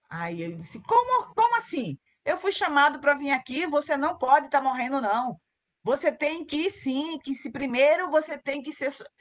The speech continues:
ser bombeiro, depois você morre." Né? E com isso, é, prometeu pra mãe que iria, é,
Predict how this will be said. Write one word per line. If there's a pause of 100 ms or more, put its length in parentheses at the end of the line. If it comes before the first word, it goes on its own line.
(160)
ser
bombeiro,
depois
você
morre." (1200)
Né? (120)
E
com
isso, (300)
é,
prometeu
pra
mãe
que
iria, (600)
é,